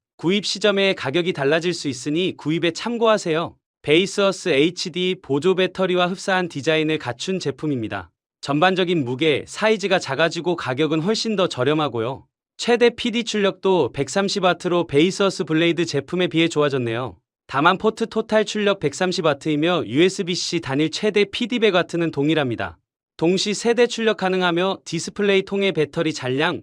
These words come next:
볼트, 와트, 인아웃 정도 제공합니다. 브랜드 자체는 알려진 브랜드 제조 상품이 아니긴 합니다. 대부분 알리 제품들도 오디엠 형태로 중국 공장에서 제조된 제품에 자사 브랜드 로고만 달고 출시하는 것으로 알려지고 있는데요.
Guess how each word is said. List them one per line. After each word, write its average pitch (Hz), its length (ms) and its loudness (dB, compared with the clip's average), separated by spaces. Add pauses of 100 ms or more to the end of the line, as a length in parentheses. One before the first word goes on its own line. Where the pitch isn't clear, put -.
볼트, 160 560 0 (240)
와트, 156 520 0
인아웃 175 340 2
정도 180 320 0
제공합니다. 135 720 -4 (260)
브랜드 208 320 2
자체는 190 480 -2
알려진 160 400 2
브랜드 170 380 0
제조 147 240 -2
상품이 190 400 -2
아니긴 135 280 0
합니다. 143 480 -4 (280)
대부분 175 400 0
알리 160 220 2
제품들도 175 720 -2
오디엠 160 380 0
형태로 185 520 -2
중국 175 340 -4
공장에서 175 640 0
제조된 165 460 -2
제품에 139 600 -6 (260)
자사 165 360 0
브랜드 180 300 2
로고만 180 560 2
달고 147 380 0
출시하는 208 580 -2
것으로 165 320 0
알려지고 160 480 2
있는데요. 127 600 -2